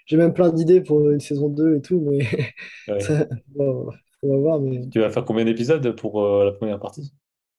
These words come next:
Speaker 1: Euh, entre cinq et neuf, du coup. Mais du coup, ça va me prendre pas mal de temps déjà. C'est, donc, ce serait bien que ça marche. Donc, si, <laughs> pour les gens qui regardent, euh,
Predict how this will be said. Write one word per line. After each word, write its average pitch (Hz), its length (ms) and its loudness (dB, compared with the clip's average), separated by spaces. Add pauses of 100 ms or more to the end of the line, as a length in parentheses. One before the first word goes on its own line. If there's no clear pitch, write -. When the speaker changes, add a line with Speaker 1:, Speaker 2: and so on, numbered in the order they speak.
(380)
Speaker 1:
Euh, 147 240 -2 (120)
entre 156 640 4
cinq 190 400 0
et 151 360 6
neuf, 165 380 0
du 147 140 -12
coup. 214 200 -12 (520)
Mais 143 60 2
du 135 120 -2
coup, - 120 -8
ça 135 180 -4
va 131 120 -4
me 127 40 -6
prendre 127 460 -4
pas 143 120 0
mal 147 160 4
de 143 100 4
temps 165 240 0
déjà. 160 320 2 (1000)
C'est, - 180 -14
donc, 135 180 0
ce 135 240 -6
serait 147 220 0
bien 156 220 2
que 147 60 -2
ça 143 160 -2
marche. 151 420 2
Donc, 135 260 -6
si, 156 320 2
<laughs> - 400 -4
pour 160 100 2
les 160 80 6
gens 170 140 4
qui 165 140 -2
regardent, 156 480 4
euh, 143 280 4